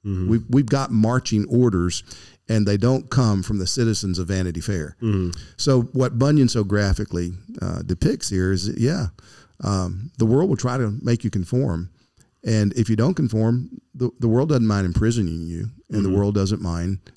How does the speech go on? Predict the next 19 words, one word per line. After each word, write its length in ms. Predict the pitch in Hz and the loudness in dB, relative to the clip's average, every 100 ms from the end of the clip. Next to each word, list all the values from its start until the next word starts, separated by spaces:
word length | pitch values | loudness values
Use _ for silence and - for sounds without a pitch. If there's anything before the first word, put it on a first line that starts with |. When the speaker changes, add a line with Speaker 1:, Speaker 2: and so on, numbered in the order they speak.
| - | -6
Speaker 2:
executing 640 | 160 - 104 95 85 78 95 | -4 -4 0 0 0 -4 -4
you. 180 | 220 82 | 0 0
Speaker 1:
Mm-hmm. 280 | 95 92 - - - _ | 2 -2 -4 -12 -20 _
Speaker 2:
And 420 | - 90 85 82 - | -4 -2 -2 -4 -6
it's 300 | - 101 - | -4 -4 -4
an 180 | 95 82 95 | -4 -4 -2
allegory, 500 | 98 113 110 120 120 | -2 0 2 2 2
of 80 | 92 | 0
course, 360 | 123 170 - | 0 0 -2
but 320 | - 101 101 | -6 -2 -2
we 200 | 98 107 | 2 2
have 100 | 95 | 2
seen 340 | 82 - 127 139 | 0 -2 2 2
it 220 | 170 - - | 2 -4 -6
time 280 | 110 110 107 | -2 0 0
and 60 | |
again 280 | 92 104 104 | 0 0 0
throughout 240 | 107 101 - | 0 -2 0
history 420 | 131 - 143 | 0 2 0